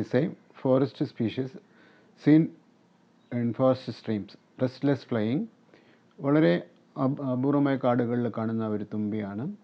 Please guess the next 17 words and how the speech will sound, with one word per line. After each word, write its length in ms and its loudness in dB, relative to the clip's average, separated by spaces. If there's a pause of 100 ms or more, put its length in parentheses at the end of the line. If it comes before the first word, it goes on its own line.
(120)
ഈ 140 -10
വെട്ടിത്തിളങ്ങുന്ന 840 -6
iridescent 460 -6
stream 360 -8
glider. 360 -6 (480)
ഇവ 200 -2
വളരെ, 560 -2 (200)
ആ, 120 -12 (920)
അപൂർവമായിട്ടാണ് 840 -2 (180)
ചെടികളിൽ 440 -4 (160)
വിശ്രമിക്കുന്നത്. 520 -10 (1000)
Iridescent 600 8 (540)
forest 440 6
glider 260 6
is 320 4
a 0 - (560)
forest 460 4